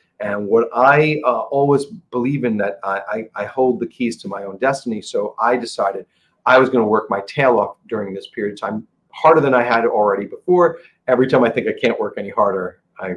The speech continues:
work harder and smarter. Smarter is important too. And I was closing deals and putting deals together left and right and kept our auction business going, making s-, private sales, uh, sending out email blasts, whatever we could to, to,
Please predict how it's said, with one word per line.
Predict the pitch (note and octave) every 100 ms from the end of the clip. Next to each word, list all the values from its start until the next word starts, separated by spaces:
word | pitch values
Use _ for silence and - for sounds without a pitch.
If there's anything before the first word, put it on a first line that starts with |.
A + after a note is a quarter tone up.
| -
work | F#2+ F2 -
harder | F2+ E2+ E2 -
and | C#3
smarter. | F3 D3+ F#2 D2+
Smarter | - C3 B2
is | A2
important | G#2 G#2+ -
too. | - E2+ - _ _ - - _
And | - C3
I | C3
was | C3+ C3
closing | - - C#3 C3 B2+
deals | A2 A2+ A2+ A2
and | G2
putting | - B2 A2
deals | G#2 G2+
together | - F2+ G2+ G2+
left | G#2 G2+
and | G2
right | F#2+ G2
and | F#2+
kept | - G#2
our | F2+ F2+
auction | A2+ - A#2+
business | G#2+ G#2 G2+
going, | - G#2 G#2 - - _
making | G2+ G#2+ -
s-, | F#2+
private | - - A2+ G2+ -
sales, | B2 A#2 A2+ G#2 - _ _
uh, | G2+ F#2+ F#2 F2 F2 F#2
sending | - - A2+ G2+
out | F#2
email | F3+ D3+ C3
blasts, | A#2 A#2 A2 - - _ _
whatever | F3+ F#3
we | F3
could | E3+ D3 C3 -
to, | - A2+ A2 A2
to, | - G2+